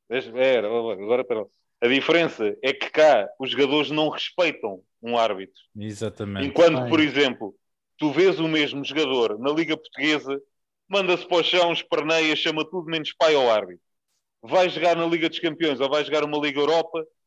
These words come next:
Speaker 1: dá tudo, o árbitro apita, e ele baixa a bolinha, come o cartão, come o queijinho e vai embora. Chama-se isso respeito pelo jogo.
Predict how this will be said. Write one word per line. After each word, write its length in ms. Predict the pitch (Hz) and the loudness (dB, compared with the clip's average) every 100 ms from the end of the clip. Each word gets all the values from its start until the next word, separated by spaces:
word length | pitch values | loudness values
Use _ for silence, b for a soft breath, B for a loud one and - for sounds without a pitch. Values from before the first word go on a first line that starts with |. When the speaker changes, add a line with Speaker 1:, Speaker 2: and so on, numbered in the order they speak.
| _ | _
Speaker 1:
dá 240 | 120 165 160 | 0 0 2
tudo, 360 | 180 185 160 | -2 -4 0
o 60 | 165 | 2
árbitro 400 | 160 151 151 156 | 2 0 -4 -8
apita, 520 | - 180 - 170 160 - _ _ _ - | -6 -6 -2 -2 -2 -6 _ _ _ 2
e 80 | 165 | 4
ele 100 | 160 | 6
baixa 280 | 170 170 | 6 6
a 40 | 160 | 4
bolinha, 460 | 156 156 170 165 | 4 4 2 0
come 220 | 165 160 156 | 0 0 0
o 60 | |
cartão, 540 | 156 151 170 160 165 165 | -2 0 0 0 -2 -4
come 180 | 160 156 | -4 -2
o 60 | 151 | -2
queijinho 380 | 151 143 165 151 | -4 -2 -2 -2
e 60 | |
vai 160 | 143 139 | 0 0
embora. 340 | 117 104 87 - _ _ _ _ _ _ _ _ _ _ _ _ | 0 0 -2 -10 _ _ _ _ _ _ _ _ _ _ _ _
Chama-se 460 | - 185 175 175 185 | -4 -2 0 -2 -4
isso 140 | - | -4
respeito 420 | - - 180 165 - | -10 -4 -2 -2 -6
pelo 180 | 165 | -6
jogo. 400 | 165 135 117 - | -2 0 0 -2